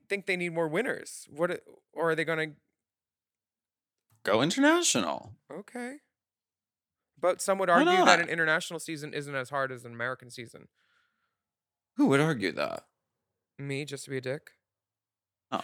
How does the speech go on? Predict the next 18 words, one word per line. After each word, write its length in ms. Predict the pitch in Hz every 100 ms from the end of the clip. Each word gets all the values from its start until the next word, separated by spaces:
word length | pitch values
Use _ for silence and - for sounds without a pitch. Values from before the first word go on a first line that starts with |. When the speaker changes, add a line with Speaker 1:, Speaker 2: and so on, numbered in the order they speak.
| -
Speaker 1:
I 100 | 151
think 180 | 170 320 -
Speaker 2:
<laughs> 40 |
Speaker 1:
any 220 | 156 180
season 320 | 180 180 160 156
with 120 | 139
RuPaul 460 | 135 143 143 139 123
is 40 |
Speaker 2:
That's 120 | 147
Speaker 1:
harder. 160 | 135 131
Speaker 2:
just 140 | 113
'cause 160 | 120 123
Michelle 440 | 120 117 - 123
Visage 440 | 107 110 123 127 107
is 280 | 101 98 82
the 120 | 98
meanest 420 | 110 117 98 -
judge 600 | 139 151 123 101 127 -